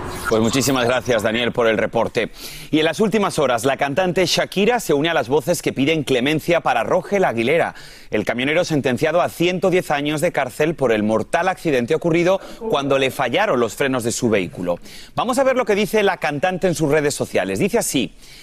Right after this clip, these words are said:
"Debemos seguir presionando para que no se cometa una injusticia tan grave como esta". Ahora, muchos en casa seguro que os estáis preguntando, ahora bien, ¿qué sigue en este caso? Vamos en busca de respuestas y nos conectamos hasta ahora con el abogado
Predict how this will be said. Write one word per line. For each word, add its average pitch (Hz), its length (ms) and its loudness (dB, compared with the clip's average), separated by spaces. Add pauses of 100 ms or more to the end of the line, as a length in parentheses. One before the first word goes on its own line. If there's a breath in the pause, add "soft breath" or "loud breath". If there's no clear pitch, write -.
(160 loud breath)
"Debemos 190 640 0
seguir 165 400 0
presionando 185 680 0
para 143 240 0
que 131 160 -2
no 147 240 2
se - 160 -2
cometa 170 400 0
una 151 160 0
injusticia 147 640 0
tan 110 240 -4
grave 170 460 0
como 143 360 0
esta". 120 400 -4 (340 loud breath)
Ahora, 156 280 0
muchos 196 360 0
en 196 100 0
casa 185 200 -2
seguro 156 340 2
que 151 100 -4
os 139 80 -4
estáis 131 280 -2
preguntando, 131 680 0
ahora 151 200 2
bien, 165 280 -2 (300 loud breath)
¿qué 185 180 0
sigue 185 420 0
en 175 60 0
este 175 260 -2
caso? 202 400 -2 (320 loud breath)
Vamos 160 300 0
en 165 120 2
busca 175 240 0
de 156 80 2
respuestas 170 500 0
y 160 80 0
nos 139 140 -2
conectamos 156 440 -2
hasta 156 200 0
ahora 151 180 2
con 147 140 0
el 127 60 2
abogado 139 440 2